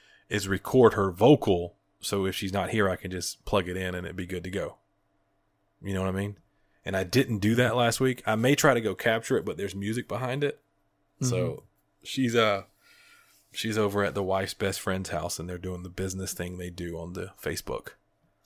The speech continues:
Speaker 2: Ah, cool.
Speaker 1: Yeah, so nothing. I, she actually peeked her head in. I feel bad now during the recording, and she's like, "Hey," she was telling me she's leaving, and I thought she was wanting to see if it was her time yet. So I said, "No, it's not your time yet."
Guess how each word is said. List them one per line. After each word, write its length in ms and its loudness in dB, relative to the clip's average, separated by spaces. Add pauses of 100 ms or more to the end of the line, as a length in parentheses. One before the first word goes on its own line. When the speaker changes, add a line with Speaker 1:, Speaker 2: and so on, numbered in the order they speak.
Speaker 2:
Ah, 260 -2
cool. 340 -6 (120)
Speaker 1:
Yeah, 240 -10
so 360 -10 (180)
nothing. 320 2
I, 140 2
she 180 2
actually 220 2
peeked 260 -2
her 80 2
head 180 4
in. 120 0
I 80 -6
feel 180 0
bad 300 2
now 280 0 (380)
during 220 -2
the 80 0
recording, 480 2
and 80 -2
she's 180 -4
like, 140 0
"Hey," 340 4 (560)
she 160 -4
was 80 2
telling 240 6
me 80 6
she's 300 0
leaving, 360 2
and 120 -4
I 80 2
thought 260 2
she 80 -8
was 100 -8
wanting 180 -6
to 60 -8
see 120 -4
if 80 -8
it 80 -6
was 100 -14
her 80 -6
time 260 -2
yet. 220 -4
So 120 -6
I 40 -4
said, 240 -6
"No, 180 -2
it's 140 -8
not 160 2
your 100 -2
time 300 0
yet." 240 -6